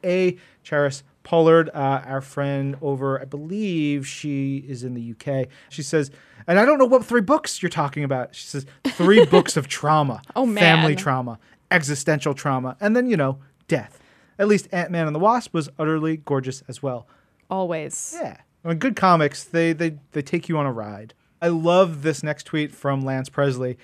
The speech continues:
Speaker 1: He is like, "Just connected Rogue One with Rogue Squadron, and I am freaking out." And that's because we talked about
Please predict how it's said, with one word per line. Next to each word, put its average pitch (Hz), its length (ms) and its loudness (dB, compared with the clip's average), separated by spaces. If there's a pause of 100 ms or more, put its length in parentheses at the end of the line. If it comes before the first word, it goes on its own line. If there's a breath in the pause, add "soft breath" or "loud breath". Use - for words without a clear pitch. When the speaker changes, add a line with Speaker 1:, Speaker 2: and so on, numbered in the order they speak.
(180 soft breath)
Speaker 1:
He 156 100 2
is 147 140 0
like, 147 240 2 (120)
"Just 240 520 2
connected 220 720 2 (100)
Rogue 190 480 2
One 170 440 4 (220 loud breath)
with 151 180 0
Rogue 165 340 4
Squadron, 160 720 2 (200 loud breath)
and 156 160 0
I 156 160 4
am 139 160 -2
freaking 175 720 0 (320 soft breath)
out." 151 480 -2
And 147 180 -2
that's 170 220 2
because 160 320 0
we 139 80 -6
talked 156 240 0
about 143 260 -2